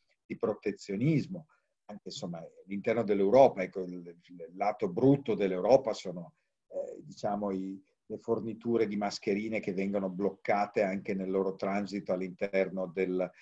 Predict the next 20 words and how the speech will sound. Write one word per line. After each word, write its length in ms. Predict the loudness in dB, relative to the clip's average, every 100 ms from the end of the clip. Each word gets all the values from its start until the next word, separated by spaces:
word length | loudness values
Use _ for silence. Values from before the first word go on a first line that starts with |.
| -20 _ -10
eh, 140 | -6 -2
dell'Unione, 800 | 0 0 0 0 0 0 0 -2
dell'Unione 520 | -4 -2 0 0 0 2
Europea. 640 | 0 2 6 8 8 4 -8 -20 -20 _
Quindi 300 | 6 8 10
il 100 | 10
rischio 720 | 8 8 6 8 10 10 8
che 100 | 2
si 160 | 4 6
ritorni 640 | 6 8 10 12 10 6
verso 440 | 6 6 2 -4
pulsioni 800 | -2 -4 -4 -2 6 8 8 4
di 160 | 0 -4
questo 540 | 2 2 2 -8 -10 -6
tipo, 560 | -4 -4 -4 -6 -6 _
eh, 240 | -20 -20 _ _ _
c'è 360 | 8 8 8 2 _ _
purtroppo, 600 | _ 0 2 2 -4 _ _ _
eh, 200 | -6 -4
in, 100 | -6